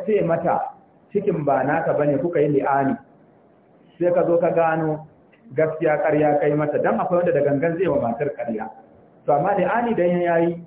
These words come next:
ba kafirci bane, sai zo ya nadama, ya nemi tuba, ya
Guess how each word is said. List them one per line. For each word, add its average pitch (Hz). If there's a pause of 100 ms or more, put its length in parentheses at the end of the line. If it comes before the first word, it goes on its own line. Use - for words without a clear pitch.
ba 147
kafirci 180
bane, 131 (720)
sai 160
zo 156
ya 156
nadama, 131 (520)
ya 135
nemi 151
tuba, 160 (340)
ya 151